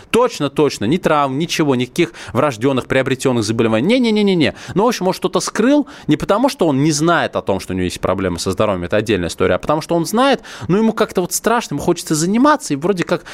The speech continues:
ну, наверное, лучше не говорить. И возникает травма, э, и, э, в этот момент клиент пытается обвинить тренера, ну, ребят, так себя вести не надо. Это какой-то, не знаю, р-,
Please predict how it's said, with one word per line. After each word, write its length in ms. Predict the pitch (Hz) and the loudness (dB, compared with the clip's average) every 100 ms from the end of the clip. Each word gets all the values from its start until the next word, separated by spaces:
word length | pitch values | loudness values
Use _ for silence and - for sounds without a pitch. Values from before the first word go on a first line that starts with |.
| - | -4
ну, 100 | 160 | 0
наверное, 360 | 156 196 233 151 | 2 2 2 2
лучше 260 | 175 - | 0 0
не 80 | 143 | 0
говорить. 460 | 135 151 156 107 - - - | 2 2 2 -2 -6 -18 -4
И 80 | - | 0
возникает 480 | 143 151 165 175 170 | 2 2 2 0 0
травма, 560 | 208 240 254 185 120 - | 0 2 2 0 0 0
э, 180 | 117 110 | -2 0
и, 240 | 151 156 - | 2 0 0
э, 180 | 120 117 | 0 0
в 120 | 113 | 2
этот 260 | 156 165 113 | 0 0 -2
момент 360 | 120 143 117 - | 0 0 0 -2
клиент 500 | 127 143 147 120 - | 0 2 2 0 0
пытается 420 | 117 131 117 110 | 0 2 0 -2
обвинить 340 | 104 135 143 - | -2 0 0 0
тренера, 320 | 254 269 120 - - | 2 4 2 -2 -2
ну, 120 | 151 | 0
ребят, 360 | 170 135 92 - | 2 2 0 -2
так 180 | 208 - | -4 -2
себя 220 | 143 127 | -2 -2
вести 300 | 113 - 139 | -2 -2 0
не 80 | 127 | 2
надо. 320 | 120 87 92 | 2 2 0
Это 120 | 127 | -2
какой-то, 460 | 113 - 127 - 95 | -4 -2 0 0 0
не 120 | 98 | -2
знаю, 340 | 95 87 85 | 0 2 2
р-, 280 | 87 110 107 | 2 0 -4